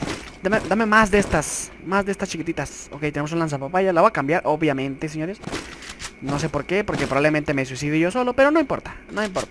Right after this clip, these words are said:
Uy, no, no, no, adiós. Así, así de fácil, así de fácil cambiamos las cosas. Perfecto, ojo, ojo. Vale, vale, son dos, son dos. Aprovechamos el bug, señores. Aprovechamos el bug. Uf, lo mató, lo mató. Vale, lo que no piensa, lo que no sabe...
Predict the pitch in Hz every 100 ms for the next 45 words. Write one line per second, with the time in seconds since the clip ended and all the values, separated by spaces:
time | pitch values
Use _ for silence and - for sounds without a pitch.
0 | - 220 175 185 180 190 139 143 190 -
1 | - - - - - 101 139 180 185 160
2 | 208 196 185 165 156 185 196 202 202 190
3 | 156 170 160 160 185 202 - - - -
4 | - - - 160 - 202 - - 160 247
5 | 285 165 185 285 - - - - - -
6 | - - 131 127 135 143 143 139 135 -
7 | - - - - - - - - - -
8 | 139 139 147 180 160 160 160 151 147 139
9 | - - - - - - - - - -
10 | - - - - - - - 147 156 147
11 | 185 185 160 165 - - 202 214 - 156
12 | 143 185 156 147 165 - 143 131 - 143
13 | 180 170 - 151 151 170 202 175 180